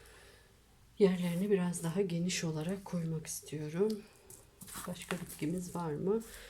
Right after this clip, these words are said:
Şu anda yok. Şu yapraklar var. Şu yaprakları da şöyle koyalım, bakalım. Ee, bütün şeylerde yapraktan üremeyeceğini söylüyorlar ama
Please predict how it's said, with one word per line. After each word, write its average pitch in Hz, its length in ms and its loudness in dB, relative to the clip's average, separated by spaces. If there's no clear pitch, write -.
Şu 262 240 -2
anda 196 340 6
yok. 208 460 4
Şu - 200 -4
yapraklar 247 720 2
var. 185 260 2
Şu 214 180 -2
yaprakları 220 600 4
da 220 100 2
şöyle 196 500 6
koyalım, 185 480 6
bakalım. 190 420 4
Ee, 180 380 6
bütün 208 240 4
şeylerde 196 580 8
yapraktan 208 560 6
üremeyeceğini 175 680 6
söylüyorlar 170 680 2
ama 165 340 4